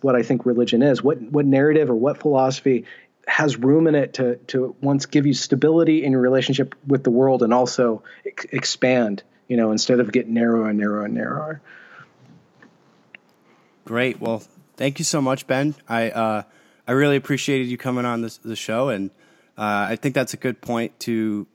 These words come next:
Speaker 2: leave our audience with to just sort of mull over and think about, and, uh, hope to have you on again sometime. You can find, uh, Ben's work over at, uh, YouTube at Benjamin A Boyce, over on Twitter at, at Benjamin A Boyce,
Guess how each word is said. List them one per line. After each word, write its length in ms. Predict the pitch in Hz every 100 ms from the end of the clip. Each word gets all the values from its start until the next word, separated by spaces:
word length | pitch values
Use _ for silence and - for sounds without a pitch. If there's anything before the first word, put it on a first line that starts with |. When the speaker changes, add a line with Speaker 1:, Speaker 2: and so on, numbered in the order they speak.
| _
Speaker 2:
leave 280 | 113 120 117
our 100 | 113
audience 480 | 110 113 117 117 123
with 220 | 123 135
to 80 | -
just 240 | - -
sort 180 | 113 107
of 100 | 98
mull 260 | 104 110 104
over 260 | 107 110
and 140 | 101 95
think 180 | 107
about, 420 | 110 101 110 156 - _ _ _ _ _ _ -
and, 460 | 113 113 113 113
uh, 240 | 113 110 110
hope 180 | 123 123
to 60 |
have 160 | 127 127
you 100 | 127
on 120 | 123
again 240 | 117 127
sometime. 480 | 139 113 - 104 101 - _ 147 -
You 100 | -
can 120 | 165
find, 440 | 147 151 165 160 135
uh, 420 | 135 127 123 120 107
Ben's 420 | 139 147 147 131
work 480 | 127 131 165 - - -
over 340 | 131 127 127 123
at, 420 | 117 117 - -
uh, 300 | 120 110 107
YouTube 580 | 107 107 131 - 165 190 -
at 160 | 117
Benjamin 380 | 127 123 123 120
A 160 | 117 117
Boyce, 500 | 110 120 165 - - _ _ _ _ _
over 220 | 131 127 127
on 160 | 123
Twitter 340 | - 139 156 165
at, 160 | 113 _ _ -
at 320 | 113 120 -
Benjamin 400 | 120 120 120 117
A 140 | 113
Boyce, 500 | 113 110 127 165 -